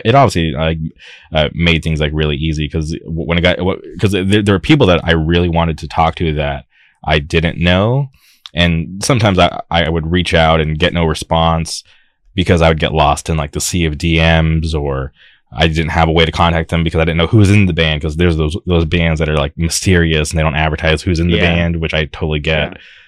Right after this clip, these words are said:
Speaker 1: So when, when I started to have to start hitting up my friends, I'm like, "You know what? This is something that I can't avoid." And I don't even know why I was against it in the first place anyways. Uh, so it, it was, like, this weird thing that I had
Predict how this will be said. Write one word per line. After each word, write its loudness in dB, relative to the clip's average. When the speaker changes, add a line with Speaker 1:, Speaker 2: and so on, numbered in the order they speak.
Speaker 1:
So 0
when, -2
when 0
I 0
started -2
to -4
have -4
to -2
start 0
hitting 0
up -4
my -4
friends, -4
I'm -4
like, -2
"You -2
know -2
what? -4
This -4
is -6
something -2
that -2
I -4
can't -4
avoid." -4
And 0
I 2
don't 2
even 2
know 0
why -2
I -2
was -2
against -6
it -4
in -2
the -6
first -6
place -6
anyways. -6
Uh, -10
so -10
it, -6
it -4
was, 0
like, -2
this -8
weird -2
thing -4
that -4
I -4
had -4